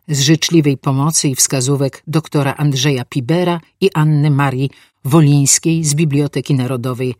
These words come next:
w Warszawie, Mirosława Supruniuka z Biblioteki Uniwersyteckiej Uniwersytetu Mikołaja Kopernika w Toruniu, Ewy Gizges z Wierzchowskiej z Biblioteki Związku Literatów Polskich, profesora Włodzimierza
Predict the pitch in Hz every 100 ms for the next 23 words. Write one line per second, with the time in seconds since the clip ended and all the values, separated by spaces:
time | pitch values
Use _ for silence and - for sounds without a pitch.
0 | _ 127 117 120 113 113 123 131 147 -
1 | - _ _ - 175 170 - 165 139 135
2 | 131 127 123 156 - 147 147 151 127 -
3 | 117 - - 147 139 131 139 139 135 139
4 | - 147 139 135 127 139 - 131 - -
5 | 123 - - _ - 156 147 143 - 143
6 | 143 135 131 123 143 135 120 131 127 131
7 | 135 120 110 - 123 143 156 202 - _
8 | _ _ _ 175 143 143 139 143 127 135
9 | - - _ _ 139 131 123 - 151 -
10 | - 190 233 190 156 147 143 143 131 135
11 | 135 143 135 - 139 127 123 135 123 -
12 | - 143 147 - - 196 _ _ _ _
13 | 196 190 175 175 156 143 147 151 139 143
14 | 135 131 123